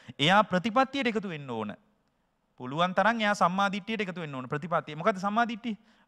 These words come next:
අර ලෝකෝත්තර සම්මා දිට්ඨියට එකතු වෙන්න ඕන. කොහොමද? වර්තමානයේ කාමාශ්‍රව, භවආශ්‍රව, දිට්ඨිආශ්‍රව, අවිජ්ජාශ්‍රව කියන ඔක්කොම ආශ්‍රව වර්තමානයේ තමයි උපදින්නේ කියලා දැකලා ආශ්‍රව රහිත සිතකින්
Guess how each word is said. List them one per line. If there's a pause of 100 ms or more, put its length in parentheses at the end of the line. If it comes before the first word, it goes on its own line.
අර
ලෝකෝත්තර
සම්මා
දිට්ඨියට
එකතු
වෙන්න
ඕන.
කොහොමද? (380)
වර්තමානයේ
කාමාශ්‍රව,
භවආශ්‍රව,
දිට්ඨිආශ්‍රව,
අවිජ්ජාශ්‍රව
කියන
ඔක්කොම
ආශ්‍රව
වර්තමානයේ
තමයි
උපදින්නේ
කියලා
දැකලා (480)
ආශ්‍රව (300)
රහිත
සිතකින්